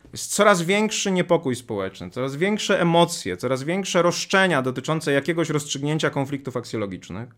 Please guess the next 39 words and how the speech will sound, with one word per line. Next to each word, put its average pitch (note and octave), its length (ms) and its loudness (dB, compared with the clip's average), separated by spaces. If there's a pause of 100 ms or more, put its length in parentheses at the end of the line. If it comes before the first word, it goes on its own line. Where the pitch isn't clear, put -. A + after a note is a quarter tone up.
(1040)
Coraz D#3 300 6
mniejsza G3 500 4
chęć F#3 320 4
po C3 120 -6
stronie E3+ 320 0
polityków, D3+ 440 -4
żeby B2+ 180 -4
to A#2+ 140 -2
robić. G#2 500 -8 (560)
I D3+ 80 -2
coraz F3 320 6
większy G#3+ 880 2
i, E3+ 540 -4
i D3+ 60 0
nacisk F3+ 380 2
na F3+ 80 4
to, F3 80 2
żeby D#3 180 0
robili D#3+ 240 2
to D#3 100 2
sędziowie, F3 380 2
przy - 260 0
jednoczesnym G3+ 680 2 (180)
poniżaniu A3+ 600 8
ich A#2+ 100 0
społecznym A#2+ 500 0
i - 20 4
obniżaniu F#3+ 440 2
ich F#3+ 80 0
autorytetu. D#3 640 -2 (460)
To B3+ 160 8
jest A#3+ 180 4
największe F#3 420 0
ryzyko F3 360 -2
tego, F3 200 -2
co E3+ 80 -6
się D3+ 160 -4
dzieje, C#3+ 280 0
że D3+ 180 0